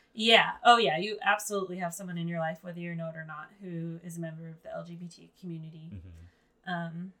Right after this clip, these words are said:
Speaker 1: so, yeah. And I think, um, yeah, you gotta do the work. Like, I think it was, like, when I found out my cousin was gay, like, I don't know how long it was. It was probably almost ten years ago.
Speaker 2: Mm-hmm.
Speaker 1: Um,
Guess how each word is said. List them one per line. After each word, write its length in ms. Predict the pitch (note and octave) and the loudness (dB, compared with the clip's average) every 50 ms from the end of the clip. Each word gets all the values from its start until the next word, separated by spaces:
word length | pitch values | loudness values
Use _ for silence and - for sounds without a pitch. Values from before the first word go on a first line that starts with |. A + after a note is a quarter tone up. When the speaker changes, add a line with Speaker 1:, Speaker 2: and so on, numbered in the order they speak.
| _ - | _ -16
Speaker 1:
so, 240 | G3 - F#3 F3 E3+ | -12 -8 -6 -6 -4
yeah. 400 | E3+ E3+ F3 E3+ E3 D#3+ E3+ F#3+ - - | -4 -2 0 2 2 0 0 -2 -6 -6
And 100 | G#3 G3+ | -4 -2
I 100 | G3+ G#3+ G#3+ | -2 -2 -2
think, 360 | A#3 A3+ G#3 F3 - _ _ _ _ _ _ _ _ _ _ _ _ _ _ _ _ - | -4 -8 -8 -10 -12 _ _ _ _ _ _ _ _ _ _ _ _ _ _ _ _ 2
um, 680 | G3+ F#3+ F#3+ F3+ F3 E3+ E3+ D#3+ E3 E3 D#3+ E3+ F#3 F#3 - _ _ _ | 4 6 6 6 4 2 0 -2 -2 -6 -6 -8 -10 -12 -16 _ _ _
yeah, 260 | G3+ G3 G3+ A3 G#3 | -2 0 0 0 0
you 100 | G3 F#3+ | -2 -2
gotta 180 | F#3 F#3 F#3 F3+ | -2 0 0 0
do 120 | F3+ F#3 | 0 -2
the 100 | F3 F3 | -2 -2
work. 280 | E3 E3+ F#3+ F#3+ - - _ _ _ - | -4 -4 -4 -4 -6 -8 _ _ _ -8
Like, 220 | E3+ E3+ E3 E3 _ _ _ _ _ _ _ _ - | -8 -8 -8 -10 _ _ _ _ _ _ _ _ -10
I 60 | - G3 | -10 -8
think 260 | G3 A3+ A3 A3 A#3+ | -6 -8 -10 -10 -12
it 100 | A3+ F3 | -10 -6
was, 300 | F#3 F#3 F3+ F#3 - - | -4 -4 -4 -4 -6 -6
like, 200 | F#3 F3 F3 - | -6 -8 -6 -8
when 100 | G3 F#3 | -8 -10
I 40 | F3 | -8
found 200 | E3+ G3 F3 F3 | -8 -8 -8 -8
out 80 | D#3 | -8
my 80 | E3+ E3+ | -10 -10
cousin 300 | E3+ G3+ F#3+ F#3 F#3 E3+ | -10 -10 -10 -8 -8 -8
was 140 | E3+ E3 - | -8 -8 -10
gay, 260 | E3 E3 E3 E3 E3 | -10 -10 -10 -10 -10
like, 280 | D#3+ D#3+ D#3+ D#3+ - _ _ _ _ _ _ _ _ _ _ _ _ _ _ _ - | -10 -12 -14 -14 -16 _ _ _ _ _ _ _ _ _ _ _ _ _ _ _ -18
I 180 | G3 F#3+ F#3 | -16 -14 -14
don't 140 | F3 E3+ E3 | -12 -12 -14
know 60 | E3 E3 F3 F3 E3+ | -12 -12 -14 -14 -14
how 80 | F#3 E3+ | -14 -12
long 200 | E3+ E3 E3 E3 | -10 -8 -8 -8
it 140 | E3 D#3+ E3+ | -8 -10 -10
was. 200 | E3+ E3+ E3+ F3 - _ _ _ - | -12 -12 -12 -12 -14 _ _ _ -10
It 60 | - | -10
was 120 | - - - | -10 -6 -4
probably 220 | - D4+ D4+ C#4+ | -2 0 0 0
almost 220 | C4+ G#3 G3 - - | 0 0 -2 -4 -2
ten 120 | G#3+ F#3 | -2 -2
years 200 | F#3 G3 G#3+ G3+ | -2 -2 -4 -4
ago. 220 | F3+ D#3+ D#3 E3 F3+ - | -4 -4 -4 -4 -6 -8
Speaker 2:
Mm-hmm. 640 | - - - - - - _ _ _ _ - F#3+ F3+ | -14 -16 -16 -18 -20 -20 _ _ _ _ -2 0 0
Speaker 1:
Um, 400 | F3 E3+ E3 E3 E3+ F3+ F#3 | 0 0 -2 -4 -4 -6 -8